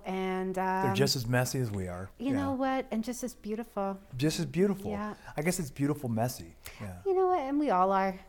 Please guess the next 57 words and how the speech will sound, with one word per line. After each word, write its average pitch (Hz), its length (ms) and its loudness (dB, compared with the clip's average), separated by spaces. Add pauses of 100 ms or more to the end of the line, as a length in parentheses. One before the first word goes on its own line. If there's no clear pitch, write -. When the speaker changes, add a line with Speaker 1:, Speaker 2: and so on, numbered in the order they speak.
(180)
Speaker 2:
Yeah. 98 240 -4
Speaker 1:
But 208 160 6
you 226 80 2
know 214 100 2
what? 208 220 6
You 220 140 0
put 233 180 4
on 214 140 6
that 202 180 2
uniform, 208 600 0
you 185 60 -2
get 190 160 6
a - 20 4
little 202 200 4
blue 220 380 4
fever. 208 580 4
Come - 280 8
on. 214 580 8 (360)
Speaker 2:
Ugh. 202 200 -2
Speaker 1:
You 202 60 2
know, 185 380 6
uh-uh. 185 280 2 (120)
Speaker 2:
Yeah. 196 300 -2
Speaker 1:
No, 190 400 0
I 233 100 6
just, - 320 -6
um, 269 300 4 (1300)
the 233 80 2
man 240 240 4
I'm 233 140 2
with 214 400 -2
is 202 300 -2
a 190 80 0
gentle 196 480 -4
soul. 185 560 -4 (280)
Speaker 2:
He 196 80 2
Speaker 1:
And 185 60 10
Speaker 2:
is 214 60 10
a 208 40 10
Speaker 1:
that's 175 140 6
the 120 80 4
Speaker 2:
gentle 107 220 2
Speaker 1:
he 277 220 0
is 277 100 -2
Speaker 2:
soul. 294 80 2
Speaker 1:
a - 40 -14
gentle 269 300 -2
soul. 254 300 -4
He's - 140 -6 (100)
Speaker 2:
Yeah. - 40 -8
Speaker 1:
the 247 60 -2
person 240 340 -2
I 220 60 -2
need 214 220 -2
to 226 80 -4
be 208 160 -2
with. 190 180 -2